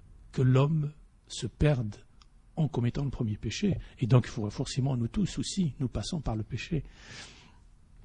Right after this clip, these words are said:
Cette liberté est essentielle. C'est comme on a, d'ailleurs, en amour, quand on choisit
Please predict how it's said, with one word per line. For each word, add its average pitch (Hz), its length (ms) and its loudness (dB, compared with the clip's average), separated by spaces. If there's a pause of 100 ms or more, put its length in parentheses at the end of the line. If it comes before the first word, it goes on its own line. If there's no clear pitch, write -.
(220)
Cette - 260 6
liberté 196 680 10
est 180 240 2
essentielle. 135 560 2
C'est - 220 4
comme 214 260 8
on 165 120 8
a, 147 100 8 (120)
d'ailleurs, 170 400 8 (720)
en 196 160 10
amour, 180 640 8
quand 180 240 0
on 170 100 6
choisit 139 540 8